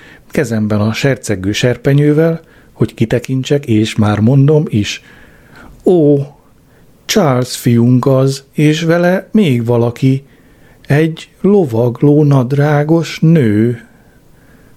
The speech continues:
Fülöp lelkem. "Ki az, őrzse? Kicsoda? Ki sétafikál elsőszülött fiunkkal?" Vágás. Cherry és Tony tejgazdasága.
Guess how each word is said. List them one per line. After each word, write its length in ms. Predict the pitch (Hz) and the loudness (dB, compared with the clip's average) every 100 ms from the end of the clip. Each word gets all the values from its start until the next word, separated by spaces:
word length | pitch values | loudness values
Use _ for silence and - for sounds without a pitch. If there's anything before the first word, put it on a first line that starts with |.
| _ _ _ - | _ _ _ -16
Fülöp 340 | - 101 92 | -4 -2 -2
lelkem. 400 | - 104 - 120 139 - _ _ _ - _ _ _ - _ _ _ _ - | -4 -8 -6 -6 -8 -16 _ _ _ -20 _ _ _ -20 _ _ _ _ -6
"Ki 220 | 113 120 | -2 0
az, 320 | 147 156 - - | 0 -4 -10 -4
őrzse? 440 | 139 120 117 117 - - | -2 0 0 -2 -6 -6
Kicsoda? 500 | 175 - 123 117 113 - - - | -4 0 0 0 -4 -20 -20 -12
Ki 160 | - 190 | -2 0
sétafikál 760 | - 165 147 131 131 127 123 | 0 -2 0 -2 -4 -2 -2
elsőszülött 680 | - 131 - 117 - 113 113 - | -2 -2 0 -2 0 -2 -2 -2
fiunkkal?" 640 | 117 110 101 110 120 135 - - _ _ _ _ _ _ - _ _ _ - _ _ - _ - | 0 0 0 -2 -2 -4 -16 -20 _ _ _ _ _ _ -20 _ _ _ -20 _ _ -20 _ -8
Vágás. 600 | 110 90 92 - - - - - - - - - _ _ - - - - - - - _ - | -6 -4 -6 -10 -12 -18 -20 -20 -20 -20 -20 -20 _ _ -20 -20 -20 -20 -20 -20 -20 _ -12
Cherry 300 | - 117 98 | -4 -2 -2
és 180 | 95 - | -4 -6
Tony 260 | 101 101 | -4 -4
tejgazdasága. 840 | - 107 107 101 - - 120 127 | -4 -4 -4 -6 -6 -6 -4 -6